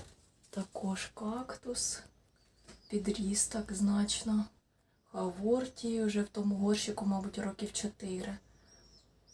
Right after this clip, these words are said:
Так, і тут алоє. Хлорофітом нормально тут себе почуває, хоча взимку листя постійно сушив.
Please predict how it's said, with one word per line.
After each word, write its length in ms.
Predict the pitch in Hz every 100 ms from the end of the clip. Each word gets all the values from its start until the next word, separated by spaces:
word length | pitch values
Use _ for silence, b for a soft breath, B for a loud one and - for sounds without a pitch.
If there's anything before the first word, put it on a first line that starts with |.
| - -
Так, 460 | 180 180 - - -
і 160 | 208 208
тут 440 | - 185 180 - 185
алоє. 640 | 185 196 240 262 247 226 - - - - _ _ _ _ -
Хлорофітом 960 | 190 180 180 175 220 254 262 233 226 214 -
нормально 460 | 220 202 196 202 190
тут 120 | 196
себе 220 | - 196 202
почуває, 680 | 208 - 202 190 190 190 -
хоча 220 | 202 196
взимку 440 | 180 180 196 190 185
листя 340 | 190 - 208
постійно 520 | 208 190 - 196 196
сушив. 480 | - 208 - 202